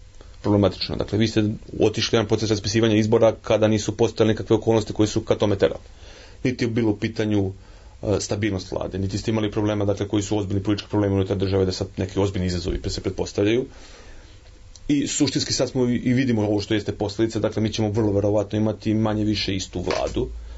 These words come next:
samo što će ta vlada da traje malo duže, dakle, neće trajati do dve hiljade, ovaj, sedamnaeste, nego će trajati, pardon, dve hiljade osamnaeste, nego će trajati do dve hiljade dvadesete.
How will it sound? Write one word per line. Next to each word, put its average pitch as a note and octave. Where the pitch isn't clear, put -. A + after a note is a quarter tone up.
samo G2
što G#2
će G#2
ta G#2
vlada G#2
da G2+
traje G#2
malo G#2
duže, G#2
dakle, -
neće G2
trajati G2+
do G2+
dve G2+
hiljade, F#2+
ovaj, -
sedamnaeste, A#2
nego A#2+
će A2
trajati, G#2+
pardon, G#2+
dve A2
hiljade G#2
osamnaeste, G#2
nego A2
će G#2+
trajati A2
do A2
dve A2+
hiljade A2
dvadesete. G#2+